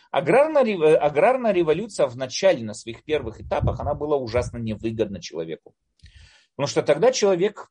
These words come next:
терял свою свободу. Он стал прикован к определённому участку земли.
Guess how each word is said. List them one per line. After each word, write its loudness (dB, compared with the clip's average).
терял 0
свою -10
свободу. -6
Он -18
стал 0
прикован 0
к -14
определённому -4
участку -2
земли. -6